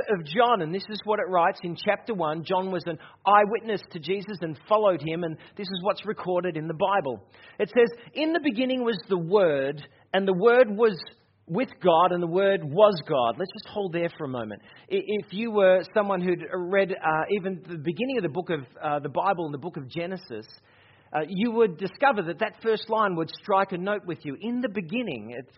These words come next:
says, "In the beginning, God." A-, a-, and John's taking pen to paper and he's saying, "Actually, having seen Jesus and known Jesus and walked with him and eyewitness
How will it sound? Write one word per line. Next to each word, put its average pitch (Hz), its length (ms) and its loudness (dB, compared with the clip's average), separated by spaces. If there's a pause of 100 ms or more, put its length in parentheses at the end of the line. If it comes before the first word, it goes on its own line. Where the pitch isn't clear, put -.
says, 170 140 -6
"In 185 100 -4
the 185 60 0
beginning, 180 360 -4
God." 139 500 -2 (400)
A-, 180 60 -6
a-, 190 260 0
and 208 220 0
John's 240 260 4 (100)
taking 233 360 2
pen 214 240 -2
to 240 100 -8
paper 185 440 0
and 170 100 0
he's 175 200 -6
saying, 185 280 -2 (240)
"Actually, 190 460 0 (160)
having 247 300 2 (160)
seen 247 300 -2
Jesus 175 440 -6
and 180 180 0
known 202 260 0
Jesus 170 380 -6
and 160 240 -4
walked 202 320 2
with 175 160 -8
him 175 200 -6
and 165 100 -6 (300)
eyewitness 208 580 0